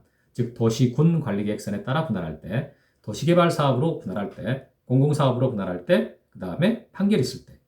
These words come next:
이 네 가지 사유로 분할할 때는 건축물이 걸리게 할 수 있지만 여기처럼 뭐 불합리한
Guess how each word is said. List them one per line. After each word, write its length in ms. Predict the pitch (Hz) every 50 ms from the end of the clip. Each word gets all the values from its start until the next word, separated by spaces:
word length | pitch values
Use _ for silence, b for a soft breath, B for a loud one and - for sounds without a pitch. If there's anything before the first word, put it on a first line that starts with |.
| _ _ _ _ _
이 180 | - 107 104 92
네 180 | 101 123 151 160
가지 260 | 180 175 170 165 170
사유로 340 | - 147 139 143 - 113 110
분할할 360 | - 113 107 104 98 92 -
때는 420 | - 98 117 160 180 127 - b b b b b b
건축물이 540 | - 127 123 117 - 135 127 127 131 131 135
걸리게 460 | - 101 98 101 98 107 127 156 156
할 200 | 139 - - 196
수 160 | - - - -
있지만 680 | 107 - - - - - 98 120 127 104 - - - -
여기처럼 540 | 95 113 110 - 101 90 98 131 147 - b b b b b b b
뭐 160 | b - -
불합리한 760 | - - 120 127 139 147 160 160 147 120 98 113 139 - -